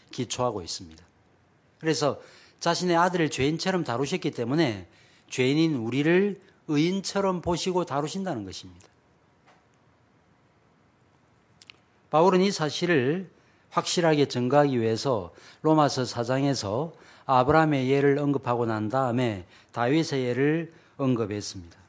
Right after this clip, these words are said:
다윗이 어떤 사람입니까? 다윗은 우리가 잘 알고 있는 바대로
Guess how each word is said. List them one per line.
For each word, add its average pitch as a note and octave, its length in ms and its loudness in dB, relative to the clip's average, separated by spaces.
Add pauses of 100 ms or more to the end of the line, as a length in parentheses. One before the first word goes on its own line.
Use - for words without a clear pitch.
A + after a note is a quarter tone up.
(760)
다윗이 C#3+ 360 0
어떤 D3 240 0
사람입니까? C#3 800 -2 (1120)
다윗은 C3+ 360 2
우리가 C3 160 4
잘 B2+ 200 0
알고 B2 180 2
있는 B2+ 160 0
바대로 A#2 580 0